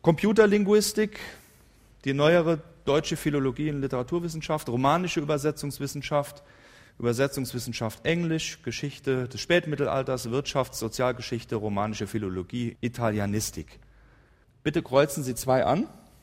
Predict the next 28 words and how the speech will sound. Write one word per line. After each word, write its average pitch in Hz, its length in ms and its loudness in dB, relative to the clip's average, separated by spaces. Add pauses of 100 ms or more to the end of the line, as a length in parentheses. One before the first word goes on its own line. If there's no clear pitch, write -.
(600)
weil 135 180 6
wir 147 100 4
müssen 175 280 0
sparen. 104 560 2 (140)
Wir - 140 -2
müssen 151 280 -2
uns 156 180 -2
entscheiden. 165 580 0 (520)
Am 113 140 -2
Ende 160 240 0
der 170 140 2
Sendung 170 560 -2 (100)
schauen 135 240 0
wir 143 80 2
mal 139 140 0
in 123 60 -4
das 123 120 -4
Paket 123 420 -4
rein, 127 360 -2 (320)
was 113 240 -8
angekreuzt 143 640 -2
wurde, 156 240 -2
oder 131 240 -2
vielleicht 139 640 -6
ist 113 140 -8
es 110 100 -12
ja 113 80 -4
ungültig. 143 760 -4